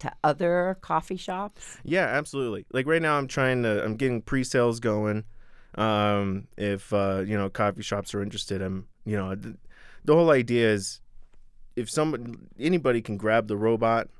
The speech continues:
Speaker 2: put it in front of, uh, their espresso machine or whatever food service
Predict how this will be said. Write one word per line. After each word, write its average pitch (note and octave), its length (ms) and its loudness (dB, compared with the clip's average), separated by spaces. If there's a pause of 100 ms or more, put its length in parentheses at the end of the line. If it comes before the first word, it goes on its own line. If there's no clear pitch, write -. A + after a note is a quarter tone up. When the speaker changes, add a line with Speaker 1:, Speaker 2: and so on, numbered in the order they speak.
(360)
Speaker 2:
put B2+ 140 0
it A#2+ 40 2
in A2 80 -2
front G#2+ 240 -2
of, G2+ 180 -4
uh, G2 460 0
their G2+ 340 -4
espresso A2 480 -2
machine G#2 360 -6
or G2 80 -4
whatever G2+ 320 0
food G#2+ 380 -4
service G2+ 560 -4